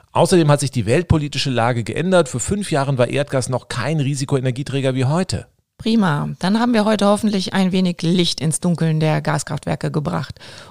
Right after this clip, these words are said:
Speaker 2: Und wir haben erläutert, warum Klimaschützer gute Gründe haben, die Erdgaspläne der Bundesregierung kritisch zu sehen.
Speaker 1: Genau, es gibt gute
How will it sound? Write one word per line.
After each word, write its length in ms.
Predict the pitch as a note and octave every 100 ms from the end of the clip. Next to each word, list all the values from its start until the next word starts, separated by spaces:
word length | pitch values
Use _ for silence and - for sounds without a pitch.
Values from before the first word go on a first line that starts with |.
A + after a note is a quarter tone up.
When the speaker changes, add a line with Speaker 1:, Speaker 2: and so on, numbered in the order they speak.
| _
Speaker 2:
Und 160 | F#3+
wir 120 | F#3 D3+
haben 140 | D#3
erläutert, 480 | D3+ D3+ D#3+ F3+ E3
warum 220 | D3+ D#3
Klimaschützer 600 | - E3 D#3+ D3+ D3+ D3+
gute 300 | C#3+ F#3 F#3
Gründe 440 | D3 E3 F3+ E3+ D3
haben, 340 | D3+ D#3+ D#3
die 140 | D3+
Erdgaspläne 720 | - D3 D3 D3 - D3 D3+ D3+
der 120 | D3
Bundesregierung 760 | D3 C#3 C#3+ D#3 D3 D#3+ E3 -
kritisch 460 | - - D#3+ -
zu 120 | -
sehen. 360 | C3+ C#3 - F#3+ - _ _ _
Speaker 1:
Genau, 520 | A2 C#3+ C3+ F2+ E2 G2+
es 160 | A#2
gibt 240 | C#3+ - -
gute 520 | A#2 D#3+ - A#3+